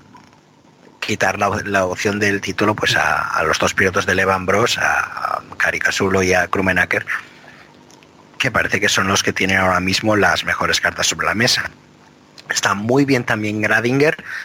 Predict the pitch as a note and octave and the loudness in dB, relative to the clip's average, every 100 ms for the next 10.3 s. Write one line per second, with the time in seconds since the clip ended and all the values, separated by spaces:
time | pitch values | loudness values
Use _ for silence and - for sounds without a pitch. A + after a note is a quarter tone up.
0 | - - - G2 G2+ G#2+ G2+ G2+ G2+ G2 | -10 -12 -6 -2 0 0 2 2 2 2
1 | G2+ G2 F#2 F2+ G#2 A2 C3 C3+ G#2 A2 | 2 0 -2 0 0 2 0 -2 -2 0
2 | C3 - G#2+ G2 - G2 F#2 G2 G#2+ D#3 | 0 2 0 0 0 -2 -2 -2 0 -2
3 | C3+ F#2 F2+ - G#2 - F#2 E2+ - F#2+ | -2 -2 0 0 -4 -4 -2 0 -2 -4
4 | F#2+ G#2+ G#2 F#2+ - - - - G2+ C3 | -4 -2 0 0 -2 -2 -2 0 0 0
5 | - - - - - G3+ G#3 G#3 - A2 | -2 -4 -4 -6 -4 0 4 4 4 2
6 | A2 F#2 G#2 A2 G#2+ G2+ A2+ G#2+ - - | 0 0 0 0 -2 -2 0 -2 -2 0
7 | A#2+ C3 B2+ F#2 F2+ E2+ E2 - F2+ F2 | 0 0 0 -2 -2 -2 -4 -4 -2 -2
8 | - E2+ F2 G#2 C#3 A2 F2 F2+ F2 G2 | -2 -2 0 0 2 0 0 0 0 0
9 | G2+ - A#2 A2+ G2+ G2 F#2+ F#2 G#2+ D3 | -2 -4 0 2 2 0 -2 0 2 2
10 | G#2+ - | 2 -2